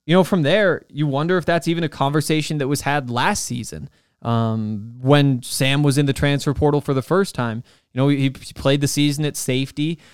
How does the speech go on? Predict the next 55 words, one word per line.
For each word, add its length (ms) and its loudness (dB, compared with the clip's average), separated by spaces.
uh, 140 -2
because 500 0
there 180 4
really 400 4
just 240 -2
wasn't 260 2
a 40 0
spot 320 -2
for 180 0
him 80 2
on 80 2
the 80 2
depth 240 -2
chart 220 2
at 80 -6
quarterback. 580 0
Then 140 2
after 320 -4
the 80 0
year 120 2
went 140 0
in 60 -4
the 60 -6
transfer 360 0
portal, 400 2
everything 400 4
kinda 240 2
goes 220 4
to 100 -2
hell. 320 4
Carl 380 2
Dorrell 280 4
becomes 300 2
the 60 0
head 200 -2
coach 400 0
and 380 -2
says, 360 -2
"Hey, 160 0
Sam, 540 0
we're 260 0
gonna 160 4
let 200 2
you 60 -4
compete 320 0
for 60 -2
this 140 0
job 260 0
if 100 -8
you 60 -2
wanna 160 0
come 100 -2
back." 240 0
And 80 -4
he 100 -8